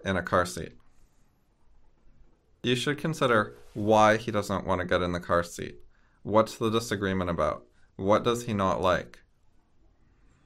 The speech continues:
It might be he doesn't want to go where you're going. Are you taking him to some activity he doesn't want to do? Would he rather stay home and use his iPad and watch YouTube?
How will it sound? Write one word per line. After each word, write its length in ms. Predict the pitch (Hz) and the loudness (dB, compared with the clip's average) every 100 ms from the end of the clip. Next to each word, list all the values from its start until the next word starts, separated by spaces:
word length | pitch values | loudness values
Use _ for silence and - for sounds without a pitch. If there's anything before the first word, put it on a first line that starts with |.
| - - | -20 -4
It 140 | 113 107 | 0 2
might 340 | 110 143 180 | 4 2 2
be 220 | 110 104 | 0 -2
he 220 | - - | -4 -4
doesn't 240 | 120 120 98 | -2 -2 -2
want 160 | 113 | 0
to 40 | 113 | 0
go 200 | 104 104 | 2 2
where 140 | 101 | 2
you're 120 | 92 | 0
going. 480 | 92 95 95 60 - - _ - - - _ - - - _ - - - - - - | 0 0 0 -2 -10 -18 _ -20 -20 -20 _ -20 -20 -20 _ -20 -20 -20 -20 -20 0
Are 100 | 101 | 2
you 140 | 104 | 2
taking 400 | 107 117 104 110 | 0 -2 -2 -2
him 180 | 104 110 | -2 -2
to 140 | 110 110 | -4 -6
some 240 | 104 80 | -4 0
activity 520 | 90 90 107 98 107 | -2 -2 -6 -2 -2
he 120 | 110 | 0
doesn't 260 | 95 92 98 | -2 -2 -2
want 140 | 92 | -4
to 80 | 87 | -4
do? 320 | 76 92 123 - _ _ - | -4 -4 -4 -10 _ _ -4
Would 140 | 104 | -4
he 120 | 107 | -2
rather 380 | 95 92 92 98 | 2 2 2 0
stay 300 | - 98 95 | -2 -2 -2
home 500 | 101 92 107 120 120 - - - | 0 -2 -2 -6 -14 -20 -14 -4
and 180 | 101 | -2
use 200 | 92 95 | -2 -4
his 140 | 98 85 | -6 -6
iPad 500 | - 90 90 110 104 | -2 -2 0 0 0
and 100 | 92 | 0
watch 280 | 87 87 - | -2 -4 -6
YouTube? 440 | 95 - 165 170 | -6 -4 -6 -6